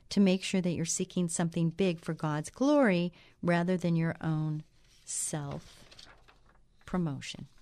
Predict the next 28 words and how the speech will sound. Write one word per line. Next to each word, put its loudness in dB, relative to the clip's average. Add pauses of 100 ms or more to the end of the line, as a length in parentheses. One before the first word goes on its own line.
(540)
Keep -2
in 4
mind 0
that 2
your 6
prayers 2
for 4
your 4
kids -2 (560)
should 0
never 4
contradict 0
biblical -4
principles. -4 (500)
Ask -2
yourself, -8 (300)
"Would 4
Jesus 4
pray 2
for 0
this?" 0 (1500)
Seek 2
God's 4
vision 2
for 4
your 4
kids' -2
futures, -4